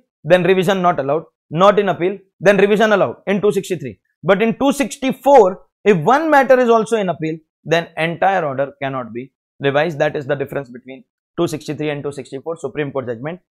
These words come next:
Hindustan Aeronautics Limited. And this discussion completes our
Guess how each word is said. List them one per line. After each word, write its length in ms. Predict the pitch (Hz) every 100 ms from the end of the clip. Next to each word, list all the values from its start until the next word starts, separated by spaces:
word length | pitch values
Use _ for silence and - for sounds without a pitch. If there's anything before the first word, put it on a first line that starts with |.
| _
Hindustan 480 | 131 127 151 151 147
Aeronautics 500 | 135 139 135 120 - -
Limited. 400 | 127 127 127 170 _ _ 135
And 260 | 170 147
this 160 | 220 180
discussion 580 | 160 151 143 - 120 135 _ _ -
completes 500 | 196 - 233 226 -
our 320 | 135 127 -